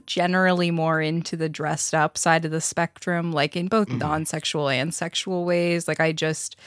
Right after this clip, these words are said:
Speaker 1: find it flattering when someone puts a lot of effort into looking good for me on a date.
Speaker 2: Mm-hmm.
Speaker 1: And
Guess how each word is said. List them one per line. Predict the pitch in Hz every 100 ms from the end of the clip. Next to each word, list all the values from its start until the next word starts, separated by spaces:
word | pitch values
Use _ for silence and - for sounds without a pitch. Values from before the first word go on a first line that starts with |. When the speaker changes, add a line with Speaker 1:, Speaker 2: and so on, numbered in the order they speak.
| - - - - _ -
Speaker 1:
find | 190 190 202
it | 185 170 160 - _ _ _ -
flattering | - - 180 175 196 208 214 214 214
when | 202 185
someone | 185 - 185 170 170 170 165 151
puts | - 190
a | 175
lot | 160
of | 160 -
effort | 160 165 160
into | 160 160 - 139
looking | 160 160 160
good | 151 151 160
for | - 180
me | 180 175 175
on | 170
a | 170
date. | 165 170 170 -
Speaker 2:
Mm-hmm. | 113 107 95 98 - _ _
Speaker 1:
And | 170 170 165 160 160 165 160